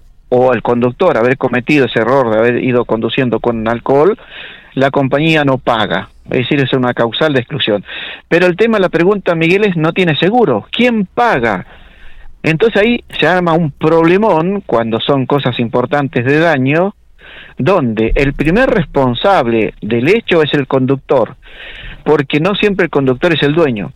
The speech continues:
Y el segundo responsable es el responsable civil, el resp-, el, el titular registral. Somos, o sea, los dueños de vehículos son responsables civil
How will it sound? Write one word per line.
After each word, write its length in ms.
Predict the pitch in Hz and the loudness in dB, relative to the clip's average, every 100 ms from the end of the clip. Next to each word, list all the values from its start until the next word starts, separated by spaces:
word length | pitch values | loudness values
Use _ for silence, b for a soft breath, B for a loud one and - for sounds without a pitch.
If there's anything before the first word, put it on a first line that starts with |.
| B B B B | B B B B
Y 120 | 165 | -2
el 120 | 170 | 0
segundo 360 | 190 220 254 214 | 0 2 2 2
responsable 840 | 170 175 170 185 143 139 175 202 - | 0 0 0 2 2 2 0 -2 -4
es 200 | 139 131 | -4 -2
el 100 | 143 | -2
responsable 580 | 131 131 131 165 185 147 | -2 0 -2 0 0 0
civil, 340 | - 147 180 117 | 0 0 2 0
el 100 | 113 | -2
resp-, 220 | 123 - | -4 -2
el, 160 | 123 117 | -4 -2
el 180 | 127 120 | -4 -2
titular 400 | 131 127 151 180 | -4 0 2 2
registral. 600 | 156 135 - 202 175 123 B B B B - 196 | 0 -4 -2 0 0 -2 B B B B -10 -2
Somos, 340 | 214 214 156 | 0 2 0
o 100 | - | -2
sea, 160 | 123 127 | -2 0
los 160 | 110 107 | 0 0
dueños 320 | 175 220 156 | 0 2 2
de 100 | 135 | 4
vehículos 540 | 147 151 147 185 - B B B B | 2 2 2 0 -2 B B B B
son 280 | - 156 190 | -4 0 0
responsables 640 | 160 139 131 127 170 156 127 | 0 -2 -2 0 0 0 -2
civil 420 | 147 180 185 123 | 0 2 2 0